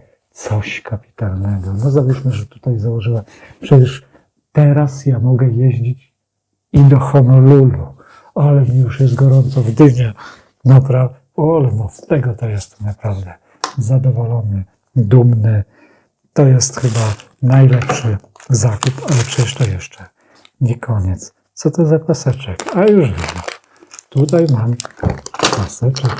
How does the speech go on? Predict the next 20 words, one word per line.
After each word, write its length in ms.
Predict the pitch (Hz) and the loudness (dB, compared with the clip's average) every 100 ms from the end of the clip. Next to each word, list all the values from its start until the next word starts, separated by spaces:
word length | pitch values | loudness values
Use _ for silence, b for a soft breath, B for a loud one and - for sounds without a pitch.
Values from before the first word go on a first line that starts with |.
| - | -10
proszę 320 | 95 - - _ | -12 -12 -20 _
państwa. 920 | 110 113 117 - - _ - 107 104 98 - - - - - - - - - - | -8 -6 -6 -8 -16 _ -10 -6 -6 -8 -14 -18 -14 -14 -14 -8 -8 -8 -14 -10
Paseczek 720 | 117 - - 160 160 165 127 | -8 -8 -4 -4 -2 -2 0
do 340 | 117 127 120 120 117 - - - - - - - - _ - _ - | 0 0 0 -2 -4 -8 -8 -14 -10 -8 -8 -12 -20 _ -20 _ -20
smycz, 720 | - - 131 160 185 - - - 101 120 | -20 -4 0 2 0 -6 -14 -8 -6 -2
do, 100 | 127 117 - 165 143 - | -2 -2 -4 -2 -2 -2
o, 240 | 120 92 - | -6 -6 -4
uchwyt 560 | 143 139 - 143 127 113 | -2 -2 -2 -4 -2 -2
do 320 | 110 107 104 b b b b b b | -4 -6 -10 b b b b b b
sterownika, 720 | - - 135 123 101 131 135 101 | -14 -2 0 0 0 -2 -2 -4
jak 260 | 101 - | -6 -6
gdzieś 280 | 104 107 98 | -6 -6 -6
tam 180 | 117 98 | -8 -6
będę 360 | 101 95 95 95 _ _ _ | -4 -4 -6 -10 _ _ _
latał 420 | 120 127 147 135 101 | 2 2 2 0 -4
podczas 400 | 110 - 104 101 | -6 -6 -6 -4
wyprawy 500 | 120 - 131 101 101 | -4 -2 -2 -2 -6
w 160 | - | -8
tym 140 | - 104 | -8 -8
roku, 340 | 98 92 127 | -8 -8 -4